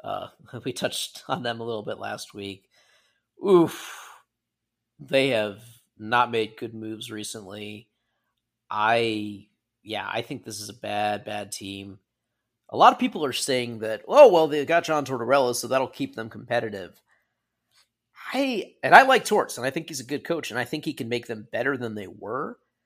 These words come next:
but he's not a miracle worker. You know, if you wanna talk about the impact that Torts had on the Jackets, I think you also have to look at the fact that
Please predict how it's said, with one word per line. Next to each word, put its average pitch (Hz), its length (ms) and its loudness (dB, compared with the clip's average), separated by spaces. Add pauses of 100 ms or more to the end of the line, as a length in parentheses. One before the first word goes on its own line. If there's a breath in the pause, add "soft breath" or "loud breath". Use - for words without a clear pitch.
(520)
but 107 340 2
he's 185 240 -4
not 139 180 4
a 101 60 -4
miracle 101 420 -4
worker. - 520 -20 (400 soft breath)
You 117 80 -12
know, - 20 -4
if 113 120 -10
you 156 60 -4
wanna 147 160 2
talk 139 280 2
about 110 180 -2
the 110 100 -8
impact 117 360 -2
that 92 100 -20
Torts - 280 -10
had 110 140 0
on 95 80 -12
the 71 80 -18
Jackets, 110 460 -6
I 101 60 -14
think 135 180 -10
you 104 120 -10
also 120 300 0
have 107 140 -6
to 110 80 -10
look 107 180 -14
at 110 80 -20
the - 60 -20
fact 107 380 -4
that 98 200 -12